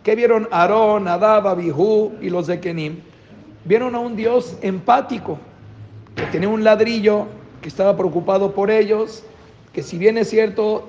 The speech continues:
Dios fue el que hizo el decreto que hubieran años de esclavitud y de tortura en Egipto, pero Hashem nunca se olvidó. Tenía un ladrillo, quiere decir, estaba al pendiente, de alguna manera Kaviahol sufría con ellos,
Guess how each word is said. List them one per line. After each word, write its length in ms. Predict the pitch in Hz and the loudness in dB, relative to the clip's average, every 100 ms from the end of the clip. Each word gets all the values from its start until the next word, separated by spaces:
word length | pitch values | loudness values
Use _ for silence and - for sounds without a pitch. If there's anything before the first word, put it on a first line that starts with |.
| 156 | -8
Dios 320 | 175 262 285 | 2 2 2
fue 120 | - 214 | 0 0
el 120 | 190 | 0
que 80 | 190 | -4
hizo 200 | 185 185 | -2 -2
el 80 | |
decreto 460 | 170 160 180 180 175 | -2 0 0 -2 -2
que 80 | 156 | 0
hubieran 360 | 175 185 185 180 | 2 2 2 2
años 360 | 190 196 185 | 0 0 0
de 60 | 175 | -2
esclavitud 640 | - 196 151 160 196 190 | -4 -4 -4 -4 -2 -2
y 80 | 170 | 0
de 120 | 165 | -2
tortura 460 | 160 - - 185 185 | -2 -4 -6 -2 -2
en 80 | 165 | -2
Egipto, 540 | 151 175 170 180 196 - - - - - | -4 -6 -6 -6 -6 -8 -20 -20 -20 -8
pero 140 | 175 | -4
Hashem 360 | 170 170 226 220 | -2 0 0 0
nunca 280 | 240 240 233 | -4 -4 -4
se 140 | - | -2
olvidó. 580 | 202 202 208 269 247 - - - - | -2 -2 0 0 0 -8 -20 -20 -12
Tenía 240 | 135 160 | -8 -4
un 120 | 165 | -2
ladrillo, 480 | 160 156 202 208 175 | 0 0 0 -2 -2
quiere 200 | 160 156 | -2 -6
decir, 240 | 143 175 165 | -4 -2 -2
estaba 520 | 160 180 185 190 185 - - - - - - - | -2 0 2 0 0 -8 -20 -20 -20 -20 -18 -8
al 160 | 156 | -6
pendiente, 680 | 160 160 165 220 240 202 180 | -2 -2 0 0 -2 -2 -2
de 60 | |
alguna 280 | 160 170 208 | -2 -2 -2
manera 340 | 196 185 202 185 | 0 2 2 0
Kaviahol 500 | 180 175 165 208 202 | 0 -2 0 0 -2
sufría 640 | - 190 - 214 220 202 | -4 -8 -6 0 2 0
con 200 | - 160 | -2 -4
ellos, 560 | 196 233 214 196 185 - | -2 0 0 0 -2 -10